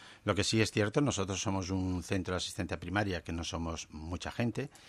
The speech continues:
y que hemos de compartir la, la actividad asistencial con, con esta, con este Día Mundial.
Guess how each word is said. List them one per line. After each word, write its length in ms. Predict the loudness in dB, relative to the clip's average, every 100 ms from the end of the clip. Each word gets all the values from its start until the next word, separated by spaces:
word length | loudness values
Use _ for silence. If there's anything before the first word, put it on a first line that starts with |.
| -20 -18 -2
y 160 | 0
que 380 | 4 6 6 4 2
hemos 340 | 2 2 2
de 260 | 4 2 2
compartir 640 | 0 4 4 4 2 2
la, 420 | 4 4 2 -2
la 180 | -2 0
actividad 520 | 0 -2 -4 -2 0
asistencial 640 | -2 -2 -2 -2 2 0 0
con, 460 | -2 -2 0 -2 -6 -16 -20 -20 -2
con 160 | 2 4
esta, 500 | 4 4 6 4 2
con 180 | -2 -2
este 220 | 0 0
Día 180 | 2 2
Mundial. 460 | 0 -2 -4 -6